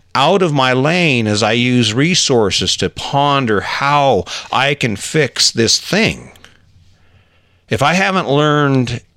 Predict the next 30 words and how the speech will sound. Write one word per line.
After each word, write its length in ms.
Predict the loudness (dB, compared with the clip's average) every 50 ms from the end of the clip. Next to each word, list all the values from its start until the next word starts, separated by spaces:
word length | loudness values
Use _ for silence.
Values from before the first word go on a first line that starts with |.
| _ _
anything 680 | -2 0 0 2 0 0 -2 -2 -2 -2 -2 -2 -4 -10
in 200 | -8 -6 -4 -4
the 80 | -4 -4
course 340 | -2 -2 -2 0 0 -2
of 140 | -4 -4 -4
my 160 | -4 -2 -2
life, 320 | 0 -2 -2 -2 -4 -4 -2
what 100 | -2 0
I 120 | 0 0
do 180 | 0 0 0 2
know 300 | 2 2 2 2 2 2
is 180 | 0 0 -2
this. 440 | -2 -2 -2 -2 -2 -4 -4 -6 -8 _ _ _ _ _ _ _ _ -20 _ _ _ _ _ _ -20 _ -20 _ _ _ _ _ _ _ _ _ _ _ _ _ _ _ _ _
I 220 | -2 0 0 0
can 260 | 0 0 -2 0 2 2
only 680 | 2 2 2 2 2 2 2 2 2 2 0 -2 -4 -10 _ _
change 800 | -6 -4 -2 0 0 0 0 0 0 0 -2 -2 -4 -6 -10 -14 -20 _ _ _ _ _ _
me. 420 | -2 0 0 0 0 -4 -10 -16 -20 _ _ _ _ -20 -20 _ _ _ _ _ _ _ _ -20 _ _ _ _ _ _
If 120 | -4 -2
I 60 | 0
want 220 | 0 2 0 0 0
my 140 | 0 0 2
life 260 | 2 2 0 0 -2
to 80 | -2
get 140 | -2 -2 0
better, 400 | 2 2 2 4 2 0 0 -2 -6 _ _ _ -20 -20 -20 -8 -6
I 60 | -4
can 160 | -2 -2 0
change 480 | 0 0 0 0 0 0 0 0 0 0
who 240 | 0 2 0 0